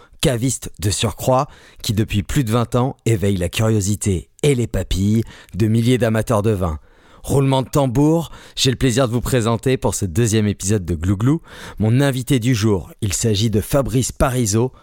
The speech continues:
véritable figure champenoise, élu meilleur caviste en deux mille dix-sept par la R V F et à la tête d'une des plus belles caves de France, caverne d'Ali Baba par excellence, j'ai nommé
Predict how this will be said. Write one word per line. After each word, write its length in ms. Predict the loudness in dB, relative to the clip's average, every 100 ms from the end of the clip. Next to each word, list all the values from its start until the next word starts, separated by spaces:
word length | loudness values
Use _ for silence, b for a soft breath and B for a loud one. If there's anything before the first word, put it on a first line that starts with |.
| -4
véritable 520 | -4 -2 -2 -2 -2
figure 400 | -2 -2 0 -2
champenoise, 720 | -2 0 2 2 2 2 -2 B B B -2
élu 300 | 0 2 4
meilleur 420 | 4 4 2 0
caviste 400 | -2 0 0 -2
en 80 | -2
deux 140 | 0
mille 180 | 0 0
dix-sept 460 | -2 -2 -4 -4
par 160 | -4 -4
la 160 | -4 -2 0
R 120 | 0
V 280 | 2 2 2
F 160 | -2 -10 B B -4
et 100 | 0
à 80 | 0
la 140 | -2
tête 320 | 0 -2 -2 -2
d'une 200 | 0 2
des 120 | 0
plus 180 | -2 -2
belles 280 | -2 -2 -4
caves 260 | -2 0 0
de 120 | -2
France, 500 | -2 0 0 0 -2 B B B -4
caverne 420 | -2 0 0 0
d'Ali 240 | 0 0 0
Baba 380 | -2 -2 -4 -4
par 200 | -2 0
excellence, 680 | -2 -2 0 2 2 0 -6 b b
j'ai 180 | 0 2
nommé 400 | 2 2 0 -2